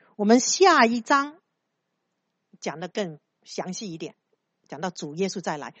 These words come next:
下一章是非常精彩的，大家不要不来，我跟你讲。那个，那个前面你不来都没关系，你不听我讲都没关系，不，也不是因为我讲得好，只是我，我对第五章我是特别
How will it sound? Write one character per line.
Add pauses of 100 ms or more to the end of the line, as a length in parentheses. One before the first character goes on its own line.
下
一
章
是
非
常
精
彩
的，
大
家
不
要
不
来，
我
跟
你
讲。 (420)
那
个，
那
个
前
面
你
不
来
都
没
关
系， (120)
你
不
听
我
讲
都
没
关
系， (320)
不， (160)
也
不
是
因
为
我
讲
得
好， (320)
只
是
我，
我
对
第
五
章
我
是
特
别